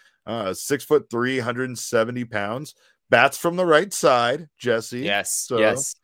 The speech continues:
Speaker 2: <laughs>
Speaker 1: there you go. He's got a lot of power. And, uh, the Arizona Diamondbacks, you know, they do have,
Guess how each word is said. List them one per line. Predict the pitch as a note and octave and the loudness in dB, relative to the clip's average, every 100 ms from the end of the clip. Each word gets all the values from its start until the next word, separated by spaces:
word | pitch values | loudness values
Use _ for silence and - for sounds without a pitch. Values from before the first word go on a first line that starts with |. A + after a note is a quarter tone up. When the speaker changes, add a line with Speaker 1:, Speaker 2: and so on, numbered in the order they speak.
| - C#3+ | -18 -12
Speaker 2:
<laughs> | D#3+ - | -12 -4
Speaker 1:
there | A2+ C3+ | -2 -2
you | C#3+ | 2
go. | C3 C#3 E3 | 2 4 2
He's | A#2+ | 2
got | C3 B2+ | 4 6
a | |
lot | B2+ A#2+ | 6 4
of | - | 2
power. | A2+ A2+ A#2+ C3+ B2+ _ _ _ _ | 0 2 0 -2 -8 _ _ _ _
And, | G#2+ A#2 A#2 A#2 | -4 -2 -2 0
uh, | A2+ A2 | 2 2
the | A2+ A#2+ | 2 4
Arizona | C#3+ D#3 D#3 C3+ | 4 2 -4 0
Diamondbacks, | B2+ D#3 D3 C#3+ C#3 - - _ _ | 0 0 -2 -2 -4 -6 -14 _ _
you | C3 | -6
know, | C#3+ C#3 | -2 0
they | C#3+ C#3+ | -2 -4
do | C3 D3+ E3 | -6 -4 -2
have, | C#3 C#3 D3 D3 C#3 C3 | -4 -2 -2 -2 -2 -4